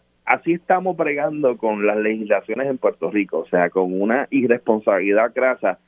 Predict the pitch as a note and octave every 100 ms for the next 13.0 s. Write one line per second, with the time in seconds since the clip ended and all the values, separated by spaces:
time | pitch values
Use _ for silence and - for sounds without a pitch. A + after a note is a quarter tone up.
0 | _ - A#2+ A#2 A#2+ B2+ D3+ D#3+ E3+ D#3
1 | E3+ E3 C#3 A2 G#2+ G#2 G2 _ _ _
2 | _ - A#2+ B2+ D3+ D#3 E3 D#3+ - B2+
3 | - D3 - E3 D#3+ - D3 C3 D3+ D3
4 | E3+ E3 D3+ C3 B2+ B2+ C3 C#3 C#3 B2
5 | A2 G2+ A#2+ C#3 C3+ C#3 C3 C3+ B2 C3
6 | B2+ - G#2 F2+ F2 F2+ F2+ G2+ A2+ G#2+
7 | G2+ G#2 G2 - _ _ - G2+ G2 F2+
8 | F2+ E2+ E2+ D#2+ G2 F2+ - A#2 - G#2+
9 | G#2+ G#2+ G#2+ G#2+ G#2 - G#2 A#2 G#2 F#2+
10 | - _ _ - G2 F#2+ F#2 E2+ - F#2+
11 | G#2+ B2+ D#3+ F3+ E3 G#2 B2 C3+ A3 F3+
12 | F3+ F#3+ B2 G3 G#2+ G#2+ G#2+ F#3+ D#3+